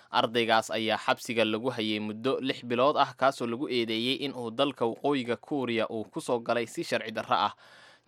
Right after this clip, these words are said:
Cho Won Moon, oo koob iyo labaatan sano jir ah, ayaa wasaaradda mideynta ee dalka Koonfurta Kuuriya ay sheegtay in maanta dib loogu soo celiyey dalka Koonfurta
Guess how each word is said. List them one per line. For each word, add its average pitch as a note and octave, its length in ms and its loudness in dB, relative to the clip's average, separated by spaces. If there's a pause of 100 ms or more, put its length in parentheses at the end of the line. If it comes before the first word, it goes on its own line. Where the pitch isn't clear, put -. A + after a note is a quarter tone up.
Cho F#3 320 4
Won C3+ 580 2
Moon, B2+ 460 0
oo A2 400 -2
koob A2+ 180 0
iyo A2+ 140 0
labaatan G#2+ 400 0
sano A2 240 -4
jir - 240 -2
ah, G#2+ 180 -2
ayaa A2 220 -2
wasaaradda A2+ 640 4
mideynta A#2 540 0
ee G#2+ 80 0
dalka B2+ 380 2
Koonfurta A#2 580 -6
Kuuriya C#3 400 0
ay G#2+ 100 2
sheegtay G#2+ 540 -4
in B2+ 240 -4
maanta B2 320 0
dib C3+ 240 -6
loogu B2+ 180 -2
soo B2+ 160 -2
celiyey G#2+ 300 -2
dalka A2 460 0 (100)
Koonfurta G#2 560 -4